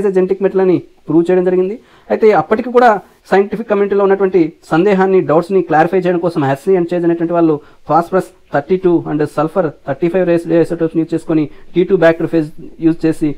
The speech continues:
వీళ్ళు ఎక్స్‌పెరిమెంట్స్ కండక్ట్ చేసి డిఎన్ఏ అనేటువంటిది జెనెటిక్ మెటీరియల్ అని ప్రూవ్ చేశారు. డిఎన్ఏ మాత్రమే ఒక సెల్ నుంచి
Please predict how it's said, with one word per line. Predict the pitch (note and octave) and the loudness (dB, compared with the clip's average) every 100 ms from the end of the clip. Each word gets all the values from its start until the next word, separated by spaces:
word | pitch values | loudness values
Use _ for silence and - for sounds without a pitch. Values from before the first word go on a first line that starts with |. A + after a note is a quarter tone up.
| - - | -10 -8
వీళ్ళు | D#3+ D#3+ C#3+ | 0 0 0
ఎక్స్‌పెరిమెంట్స్ | C3+ E3 D#3+ D#3 | -2 -2 -2 -2
కండక్ట్ | D#3 D#3 | -4 -2
చేసి | D3+ D#3 - - - | -4 -4 -8 -14 -8
డిఎన్ఏ | C#3 D#3 F#3+ | 0 2 4
అనేటువంటిది | F#3+ F#3+ F3 E3 | 2 0 -4 -2
జెనెటిక్ | D#3+ E3 | -2 0
మెటీరియల్ | D#3+ D#3+ | -2 0
అని | D#3 D#3+ | -2 -2
ప్రూవ్ | D#3 D#3+ | -2 -2
చేశారు. | D#3 D#3 D3+ - - | -2 -4 -6 -10 -4
డిఎన్ఏ | C#3 F3 G3+ F#3+ | 2 2 4 2
మాత్రమే | F#3 F3 D#3+ C3+ | 0 0 -2 -2
ఒక | F3 | -4
సెల్ | G3 F#3 | 2 2
నుంచి | F3+ | 2